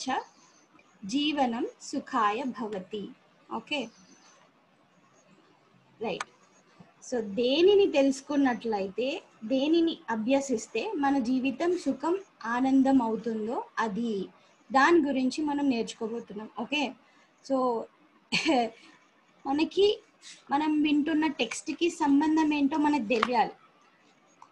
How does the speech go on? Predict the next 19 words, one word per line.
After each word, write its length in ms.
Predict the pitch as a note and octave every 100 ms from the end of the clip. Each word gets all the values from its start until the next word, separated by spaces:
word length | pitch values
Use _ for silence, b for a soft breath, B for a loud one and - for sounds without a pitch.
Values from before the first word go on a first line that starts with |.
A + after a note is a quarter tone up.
| _ _ _
లేకపోతే 460 | C#4+ D4+ C#4 C4+ C4
చాలాసార్లు 760 | D#4 C4+ C4 D#4 D#4 D4 C#4+ C#4
ఎందుకు 440 | C4+ C4+ C#4+ C4+
వింటున్నామో, 640 | D4+ C#4+ C4+ C4+ C4 C4+
ఎందుకు 460 | C4+ C4 B3+ C4+ A#3
చేస్తున్నామో, 560 | C#4 C4+ C#4 C4+ C4 B3+
ఇది 160 | B3
ఎక్కడ 280 | A3+ - C4+
యూజ్ 360 | C4+ C4+ C#4 B3+
అవుతుందో 420 | B3+ B3+ C4 A#3+
ఏమీ 480 | A#3 B3+ C#4 D4+ D#4
తెలియకుండా 580 | C#4+ C4+ D4 C#4+ C4+
అలా 460 | B3+ A#3+ B3+ C#4+ D#4+
వెళ్ళిపోతూనే 920 | D4 B3 - C#4 - C#4+ C#4+ C#4+ D4+
ఉంటాం 320 | D#4 C#4 C#4+
అనమాట. 300 | C4+ B3 G#3 - - b b b b -
ఆ, 280 | A#3+ B3 B3
మనకి 640 | B3+ B3 - A#3+ A#3+ B3 - _ -
ఏమంటారు, 520 | B3+ C4 C4 C4 C4+